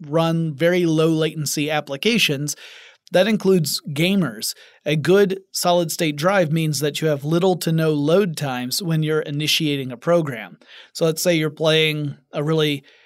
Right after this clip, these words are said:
you know, resource-intensive game. Let's say it's something like a big open-world game, like an Assassin's Creed game. Well, with a solid-state drive, you might be able to run all over the,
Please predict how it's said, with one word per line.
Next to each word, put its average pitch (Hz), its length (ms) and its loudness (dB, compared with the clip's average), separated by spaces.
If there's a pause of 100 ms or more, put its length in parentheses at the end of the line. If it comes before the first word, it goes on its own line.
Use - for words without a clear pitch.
(160)
you 147 80 -2
know, 131 300 -4 (240)
resource-intensive 170 1400 0
game. 131 460 -2 (720)
Let's 156 240 -4
say 175 140 2
it's 165 100 -4
something 151 280 -2
like 139 300 -6 (420)
a 175 80 4
big 202 360 4
open-world 160 680 2
game, 143 260 -2
like 135 200 -6
an 143 80 -4
Assassin's 151 560 -2
Creed 151 400 -4
game. 123 380 -8 (540)
Well, 175 240 4
with 185 200 4
a 170 60 4
solid-state 190 580 0
drive, 160 560 0 (160)
you 170 180 2
might 170 240 2
be 156 120 0
able 160 120 0
to 156 140 0
run 160 340 2
all 170 380 0
over 156 400 2
the, 139 420 -4